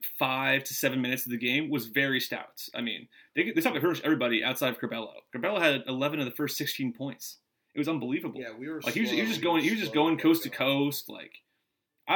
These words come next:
Speaker 1: I love Curbelo. I mean, I'm glad that, like, the, the Big Ten media has kinda caught up to him and how good he really is because, like, I got some Steve Nash comparisons from, they talked about him earlier in the year,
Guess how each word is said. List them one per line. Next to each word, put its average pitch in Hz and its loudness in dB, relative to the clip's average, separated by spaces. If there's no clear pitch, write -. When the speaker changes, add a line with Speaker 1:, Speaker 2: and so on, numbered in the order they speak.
Speaker 1:
I 220 4
love 147 6
Curbelo. 156 0
I 127 -4
mean, 123 -2
I'm 127 0
glad 151 4
that, 185 -2
like, 139 2
the, 127 -2
the 120 2
Big 135 0
Ten 127 0
media 120 0
has 123 -2
kinda 120 -4
caught 120 -2
up 117 -12
to 135 -4
him 131 -2
and 131 -6
how 127 -2
good 113 -8
he 127 -2
really 120 -2
is 127 -6
because, 113 -8
like, 143 -4
I 160 0
got 220 0
some 165 -2
Steve 139 0
Nash 120 -4
comparisons 151 -2
from, 151 -6
they 147 0
talked 151 -4
about 151 0
him 151 -2
earlier 143 0
in 135 -2
the 135 -2
year, 135 -2